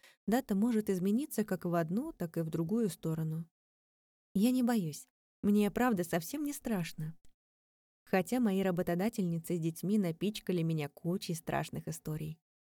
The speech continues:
Почему женщины так любят рассказывать другим женщинам ужасы о родах? Только мамина хозяйка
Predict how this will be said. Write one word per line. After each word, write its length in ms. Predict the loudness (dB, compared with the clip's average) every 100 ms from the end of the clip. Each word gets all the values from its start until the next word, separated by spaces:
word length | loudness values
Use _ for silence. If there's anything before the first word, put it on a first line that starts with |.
| _ _ -4
Почему 420 | -2 2 4 4 4
женщины 480 | 2 0 4 4
так 200 | 4 2
любят 280 | 2 2 2
рассказывать 600 | 0 -2 0 2 2 0
другим 380 | 0 0 0 0
женщинам 600 | 2 2 2 4 4 4 2
ужасы 400 | 4 4 4 4
о 140 | 4
родах? 440 | 4 2 -2 -6 _ _ _ _ _ _ _ _
Только 280 | 0 2 4
мамина 360 | 6 6 6
хозяйка 680 | 6 4 2 0 -2 -6 -6